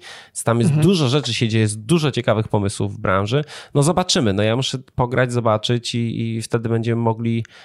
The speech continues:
Speaker 1: e, mogli mówić. Bardzo mi się to podoba, gdzie to jest umieszczone, bo to jest w Warszawie.
Speaker 2: O, tak? To nawet nie zwróciłem na to
Speaker 1: Mhm.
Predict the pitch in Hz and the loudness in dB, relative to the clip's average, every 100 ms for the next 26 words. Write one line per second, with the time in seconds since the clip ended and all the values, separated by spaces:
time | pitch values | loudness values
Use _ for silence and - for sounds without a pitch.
0 | - _ - 110 113 113 107 92 117 113 | -20 _ -2 0 2 2 0 -2 -4 0
1 | 120 113 117 117 123 117 117 117 98 92 | 2 2 2 0 0 -2 0 0 -2 0
2 | 98 107 110 104 - 104 104 110 127 214 | 2 0 -2 -6 -4 -4 -2 -4 -2 -2
3 | 196 101 - 92 98 104 - 104 98 131 | 0 -2 -4 -2 -2 -4 -8 -10 -4 -4
4 | - 240 254 117 - _ _ _ _ 254 | 0 -2 -2 -4 -6 _ _ _ _ -8
5 | 330 - - 262 202 117 160 240 - 170 | -8 -4 2 4 4 4 2 0 0 0
6 | 175 156 165 160 160 156 160 | 2 2 0 0 2 2 0